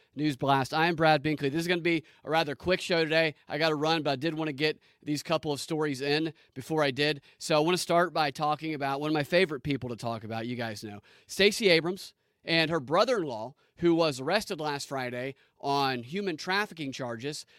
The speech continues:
Now, I don't wanna talk about this to try and imply guilt by association when it comes to Stacey. I wanna talk about it because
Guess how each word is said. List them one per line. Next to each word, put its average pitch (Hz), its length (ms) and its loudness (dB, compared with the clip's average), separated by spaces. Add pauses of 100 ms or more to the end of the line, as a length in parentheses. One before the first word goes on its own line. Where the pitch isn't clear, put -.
(180)
Now, 151 80 2
I 160 40 4
don't 214 120 2
wanna 226 140 -2
talk 175 300 0
about 156 240 4
this 139 180 -2
to 131 80 -14
try 143 280 0
and 131 120 -4
imply 135 580 -4
guilt 131 300 -6
by 135 180 0
association 131 840 -6
when 127 100 -6
it - 60 -12
comes 131 260 -8
to 147 80 -14
Stacey. 120 400 -8
I 120 60 -6
wanna 156 140 -4
talk 185 280 0
about 135 260 0
it 131 80 -6
because 127 420 -4